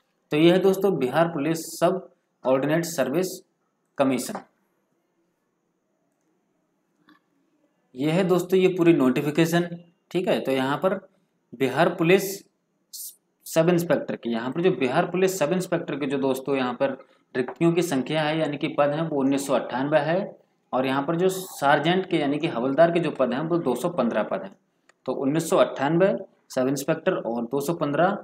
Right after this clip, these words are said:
हवलदार की यहाँ पर भर्ती होनी है। तो यहाँ पर दोस्तों ये notification है, मैं आपके लिए पूरा का पूरा ये दिखा देता हूँ। और अगर आपको ये download करना है तो इस video के description में आपके लिए इसका link मिल जाएगा, जहाँ से आप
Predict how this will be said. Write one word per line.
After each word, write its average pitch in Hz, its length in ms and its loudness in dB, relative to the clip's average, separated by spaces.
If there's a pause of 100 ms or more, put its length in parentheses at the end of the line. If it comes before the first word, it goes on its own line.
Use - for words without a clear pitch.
(500)
हवलदार 143 400 2 (160)
की 147 80 -4
यहाँ 127 200 -2
पर 139 160 -2
भर्ती 117 340 -2
होनी 113 300 -2
है। - 160 -12 (1500)
तो 139 60 -2
यहाँ 143 220 2
पर 190 100 -2
दोस्तों 190 300 2
ये 165 180 6
notification 170 640 0
है, 165 200 4
मैं 156 140 0
आपके 143 240 -2
लिए 151 200 -2
पूरा 139 340 0
का 151 140 -2
पूरा 131 240 -2
ये 131 140 0
दिखा 127 260 -2
देता 143 260 0
हूँ। 139 240 -2
और 117 120 0
अगर 131 160 -2
आपको 120 260 -4
ये 143 80 -2
download 120 400 -2
करना 143 260 -2
है 165 240 -4 (480)
तो 170 100 4
इस 170 200 0
video 135 240 2
के 165 120 4
description 143 540 -4
में 170 80 -2
आपके 135 260 -4
लिए 135 80 -2
इसका 131 200 -4
link 120 260 -2
मिल 139 180 -2
जाएगा, 139 280 2
जहाँ 120 240 -4
से 131 140 -6
आप 151 280 -2